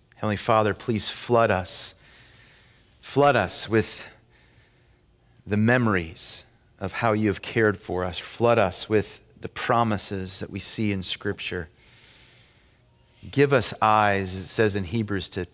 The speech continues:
to be fixed on Jesus, the author and perfecter of our faith.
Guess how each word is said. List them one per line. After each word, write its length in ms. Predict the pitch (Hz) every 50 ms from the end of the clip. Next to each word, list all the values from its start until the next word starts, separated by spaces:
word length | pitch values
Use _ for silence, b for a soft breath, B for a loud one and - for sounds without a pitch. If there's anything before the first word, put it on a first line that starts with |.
| _ _ _ _ _ _ _ _ _ _ _
to 120 | - - 95 - _
be 120 | - 110 95
fixed 760 | - - - - - - - 180 139 - - - - - - - -
on 320 | 120 123 110 107 107 104
Jesus, 480 | 87 95 110 107 101 85 92 92 85 -
the 160 | 95 92 -
author 360 | - 98 101 110 113 - 120
and 140 | 110 104 95
perfecter 460 | - 95 90 - - 107 98 - -
of 100 | 95 87
our 100 | 92 90
faith. 220 | 87 - 92 92